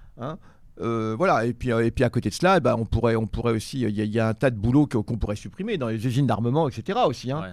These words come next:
Speaker 2: oui.
Speaker 1: Euh, il y a ça aussi. Euh, ça pourrait vraiment servir à autre chose. Euh, voilà. Donc le problème, il, il, euh, euh, le problème, il est là. Il est que,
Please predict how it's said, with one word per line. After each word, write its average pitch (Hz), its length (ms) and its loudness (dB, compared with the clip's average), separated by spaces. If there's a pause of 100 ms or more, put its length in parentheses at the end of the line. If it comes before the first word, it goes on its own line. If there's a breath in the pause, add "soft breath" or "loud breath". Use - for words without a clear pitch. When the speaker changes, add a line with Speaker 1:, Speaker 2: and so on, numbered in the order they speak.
Speaker 2:
oui. 95 100 -16 (140)
Speaker 1:
Euh, 120 240 -2
il 117 60 -4
y 117 60 -4
a 107 40 -4
ça 127 140 -8
aussi. 175 300 -8 (320 soft breath)
Euh, 120 40 -2
ça 120 140 -4
pourrait 120 220 -4
vraiment 127 240 0
servir 127 340 0
à 127 40 6
autre 117 200 0
chose. 196 380 0 (440 loud breath)
Euh, 131 140 0
voilà. 202 240 4 (160 loud breath)
Donc 214 240 0
le 190 80 2
problème, 220 300 4
il, 202 120 2
il, 156 280 2
euh, 127 420 6
euh, - 80 -6
le 165 120 6
problème, 185 280 4
il 185 100 2
est 214 40 4
là. 214 180 4
Il 156 140 4
est 160 80 2
que, 139 180 2